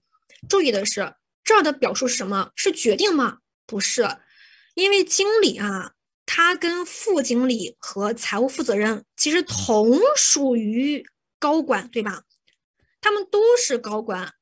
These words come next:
那都是高管，凭什么你来决定我的任免呢？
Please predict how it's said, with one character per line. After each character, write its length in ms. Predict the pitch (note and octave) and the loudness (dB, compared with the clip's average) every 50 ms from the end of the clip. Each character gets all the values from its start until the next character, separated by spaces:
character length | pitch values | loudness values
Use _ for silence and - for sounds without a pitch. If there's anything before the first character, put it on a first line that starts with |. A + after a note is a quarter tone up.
| _ _ _ _ | _ _ _ _
那 100 | - F#4+ | 0 0
都 240 | F#4 - G#4 A4+ A#4+ | 2 6 6 8 8
是 160 | A#4+ A#4 F4+ | 8 6 2
高 200 | C#4 - F4+ F#4 | 2 4 4 4
管， 220 | F#4 E4 B3+ A#3 B3+ | 6 4 4 2 2
凭 220 | B3+ - C4 D#4+ | 2 0 0 0
什 100 | E4 D4 | 2 2
么 180 | C#4 D#4 F4 F#4 | 2 2 2 2
你 200 | G4 F#4+ C#4+ G#3 | 2 2 2 0
来 180 | G3+ G#3+ C4+ | 0 -4 -4
决 260 | D4 - - A3 G3+ G#3+ | -4 -2 -2 -2 0 0
定 140 | D4 F#4+ G#4 G#4 F#4+ E4+ | -2 0 0 0 2 2
我 180 | E4 A#3+ - | 2 0 0
的 200 | - F#3+ G3 G#3 | -2 -4 -4 -2
任 180 | C4+ F4+ G#4 G#4+ | -2 -2 -2 0
免 220 | G4 C#4 G#3 A3 | 0 -2 -2 -4
呢？ 220 | G#3 G#3 F#3+ F3+ | -6 -8 -8 -10